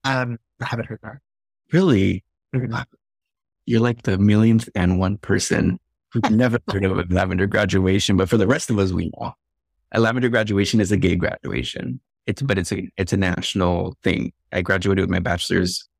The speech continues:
Speaker 2: from Cal State San Bernardino, and we had a lavender graduation.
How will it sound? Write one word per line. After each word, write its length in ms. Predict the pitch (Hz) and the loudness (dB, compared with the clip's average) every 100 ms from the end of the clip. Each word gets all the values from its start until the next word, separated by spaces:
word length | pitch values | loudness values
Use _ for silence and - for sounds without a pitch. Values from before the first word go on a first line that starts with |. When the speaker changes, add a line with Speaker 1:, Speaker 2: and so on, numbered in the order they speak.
| - | -4
Speaker 2:
from 160 | 98 | -2
Cal 160 | 87 90 | 0 -2
State 160 | - 87 | -2 -2
San 140 | 92 | 0
Bernardino, 480 | 92 90 90 85 85 | 0 2 2 2 0
and 140 | 87 | 2
we 80 | 92 | 2
had 140 | 95 | 0
a 60 | 139 | -2
lavender 360 | 135 92 87 - | -2 0 0 0
graduation. 760 | 73 87 90 90 90 117 | -2 0 2 2 2 2